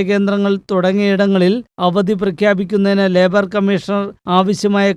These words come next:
ക്രമീകരണങ്ങൾ ഏർപ്പെടുത്തും. അവധി ദിനത്തിൽ വേതനം നിഷേധിക്കുകയോ കുറവ് വരുത്തുകയോ ചെയ്യുവാൻ പാടില്ലെന്നും ഉത്തരവിൽ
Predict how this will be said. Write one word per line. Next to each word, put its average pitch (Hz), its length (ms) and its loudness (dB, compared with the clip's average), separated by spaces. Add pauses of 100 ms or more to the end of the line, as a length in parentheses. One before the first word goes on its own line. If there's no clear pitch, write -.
ക്രമീകരണങ്ങൾ 190 720 0 (100)
ഏർപ്പെടുത്തും. 190 480 -2 (300)
അവധി 190 340 0
ദിനത്തിൽ 202 400 2 (100)
വേതനം 196 400 0 (120)
നിഷേധിക്കുകയോ 190 760 2 (260)
കുറവ് 202 340 2
വരുത്തുകയോ 202 500 2 (140)
ചെയ്യുവാൻ 196 480 0
പാടില്ലെന്നും 196 580 0 (240)
ഉത്തരവിൽ 185 460 2